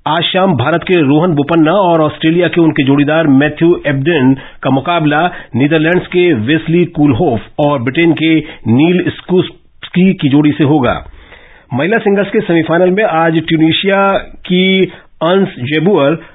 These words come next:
का मुकाबला बेलारूस की अरीना सबालेंका से होगा। दूसरे सेमीफाइनल में यूक्रेन की एलिना स्वितलोना चेक रिपब्लिक की मार्केटा वोंद्रुसोवा से खेलेंगी। पुरुषों के सिंगल्स में कल शीर्ष वरीयता प्राप्त कार्लोस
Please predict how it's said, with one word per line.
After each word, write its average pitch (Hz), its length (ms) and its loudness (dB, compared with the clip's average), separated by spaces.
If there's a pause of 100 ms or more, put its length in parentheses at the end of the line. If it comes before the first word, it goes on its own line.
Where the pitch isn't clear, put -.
(220)
का 160 300 0
मुकाबला 160 800 0
बेलारूस 151 500 0
की 180 300 2
अरीना 160 380 0
सबालेंका 135 600 0
से 170 120 -2
होगा। 165 480 0
दूसरे 151 320 0
सेमीफाइनल 143 440 0
में 185 220 2
यूक्रेन 147 420 2
की 151 400 2 (380)
एलिना 185 440 2 (140)
स्वितलोना 160 800 0 (640)
चेक 185 220 -4
रिपब्लिक 156 380 0
की 170 420 2 (240)
मार्केटा 156 680 0
वोंद्रुसोवा 156 720 0
से 156 100 -2
खेलेंगी। 123 540 -4 (1300)
पुरुषों 196 260 0
के 214 140 0
सिंगल्स 185 360 0
में 226 220 2
कल 180 240 0
शीर्ष 175 300 -2
वरीयता 165 320 0
प्राप्त 165 460 -2
कार्लोस 165 680 0